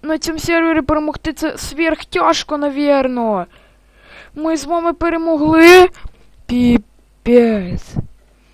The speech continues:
Як ми бачимо, у нас вже достатньо денюг. І давайте те, що я хотів так довго.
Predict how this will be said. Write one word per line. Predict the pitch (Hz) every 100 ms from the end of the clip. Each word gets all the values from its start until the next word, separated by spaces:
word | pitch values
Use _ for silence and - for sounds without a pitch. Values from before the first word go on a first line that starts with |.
| - -
Як | 277 330
ми | 339
бачимо, | 285 330 - 311
у | 302
нас | 311 311
вже | 285
достатньо | 254 277 - 311 294 - 269 247
денюг. | 254 254 302 392 - - - - - - - _ _ _ - - - 254
І |
давайте | 233 262 285 320 - 311 302 - - - _ _ _ _ _ _ _ _ _ _ _ _ _ _ _ -
те, | 240 233
що | 254 247
я | 226
хотів | 233 226 - 226
так | - 208 202
довго. | 196 190 180 175 170